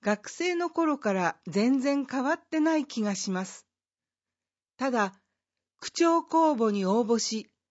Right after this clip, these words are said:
前職場は早期退職したので、あらかじめ定められた任期満了まで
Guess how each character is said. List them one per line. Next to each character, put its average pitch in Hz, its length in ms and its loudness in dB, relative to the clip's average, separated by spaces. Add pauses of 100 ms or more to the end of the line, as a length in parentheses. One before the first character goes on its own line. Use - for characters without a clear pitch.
(420)
前 285 240 4
職 214 320 -2
場 226 140 -2
は 214 260 -2 (160)
早 330 260 0
期 - 140 -10
退 240 260 -2
職 262 300 -4
し - 80 -8
た 254 140 -2
の 220 140 -2
で、 185 220 -2 (720)
あ 175 120 0
ら 254 140 0
か 262 180 -2
じ 247 140 -2
め 254 240 0
定 285 380 -2
め 294 120 2
ら 277 140 -2
れ 233 120 -2
た 185 360 -4
任 302 360 0
期 202 180 -4
満 240 340 0
了 277 260 2
ま 269 180 2
で 220 260 -2